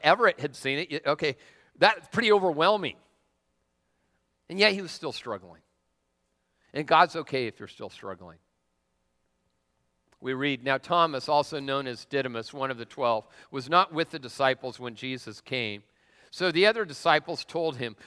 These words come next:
"We have seen the Lord." But he said to them, "Unless I see the nail marks in his hands and put my fingers where the nails were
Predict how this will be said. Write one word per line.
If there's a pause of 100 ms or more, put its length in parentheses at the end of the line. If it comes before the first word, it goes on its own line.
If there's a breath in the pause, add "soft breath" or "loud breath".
"We
have
seen
the
Lord." (240 loud breath)
But
he
said
to
them,
"Unless
I
see
the
nail
marks
in
his
hands (240 loud breath)
and
put
my
fingers
where
the
nails
were